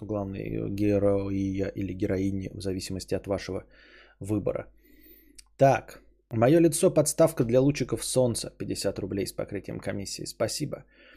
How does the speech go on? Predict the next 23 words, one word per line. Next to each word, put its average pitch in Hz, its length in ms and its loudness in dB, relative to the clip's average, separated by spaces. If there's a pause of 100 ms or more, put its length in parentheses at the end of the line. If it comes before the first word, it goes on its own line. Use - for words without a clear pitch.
(260)
И 120 80 6
есть 196 280 6
уже 156 140 4
планы 143 320 6
на 117 120 2
следующую 110 640 2
нелекцию? 113 680 0
Если 135 260 0
да, 156 180 6
то 139 240 2
когда 131 380 4
собираешься 120 640 4
проводить? 113 720 0
Ты 143 260 4
про 131 220 4
Жёлтого 139 420 2
Короля 156 320 8
вроде 110 240 4
что-то 110 320 0
упоминал. 110 480 0
Интересно 123 500 0
было 113 160 2
послушать. - 560 -6